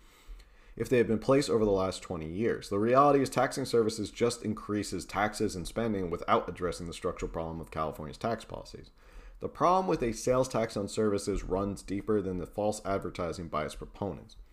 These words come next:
It would cost consumers and businesses billions of dollars a year in higher costs for housing, infrastructure, and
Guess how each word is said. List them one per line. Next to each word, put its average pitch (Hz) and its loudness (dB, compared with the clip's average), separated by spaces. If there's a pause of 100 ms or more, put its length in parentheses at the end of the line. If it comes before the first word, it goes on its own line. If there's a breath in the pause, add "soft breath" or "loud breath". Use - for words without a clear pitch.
(500 soft breath)
It - 0
would 147 6
cost 127 4
consumers 113 0
and 95 -4
businesses 95 -2 (840)
billions 160 10
of 107 2
dollars 90 2
a 92 -6
year 78 -2
in 80 -4
higher 110 4
costs 87 -2
for - -10
housing, 107 4
infrastructure, 101 -2
and - -6